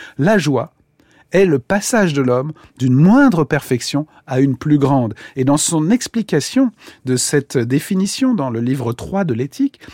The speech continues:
Spinoza commente, « Je dis passage », écrit-il, « car la joie n'est pas la perfection elle-même. Si en effet l'homme naissait avec la perfection à laquelle il passe,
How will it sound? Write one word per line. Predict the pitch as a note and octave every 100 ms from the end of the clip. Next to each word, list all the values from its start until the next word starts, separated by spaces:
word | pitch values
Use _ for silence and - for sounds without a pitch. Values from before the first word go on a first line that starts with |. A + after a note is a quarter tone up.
| -
Spinoza | - G#3+ F#3 F3
commente, « | G#3 - C#3+ A#2+ - _
Je | A#2+ D3
dis | C#3+ G3 - _ -
passage », | D#3+ D#3 C3+ A#2 G2+ G2 - _ _ -
écrit-il, « | A2+ G#2+ G#2 A2 A2 - - -
car | D#3
la | D#3 D#3
joie | D3+ E3 G#3
n'est | E3 G3
pas | G#3 - B3+
la | A3+ C#3+
perfection | - D#3+ - E3+ - F3+ -
elle-même. | D#3+ D#3 D3+ C#3 A#2+ - -
Si | - - B3+ A#3+
en | F#3+
effet | F3+ - - F#3
l'homme | D#3+ F#3+ E3+
naissait | F3 - G3+ F3+
avec | D3+ C#3
la | C#3+ C#3+
perfection | F3+ - D#3+ - - E3
à |
laquelle | C3+ B2+ - D3
il | A#2+ G#2
passe, | - D#3+ B3 -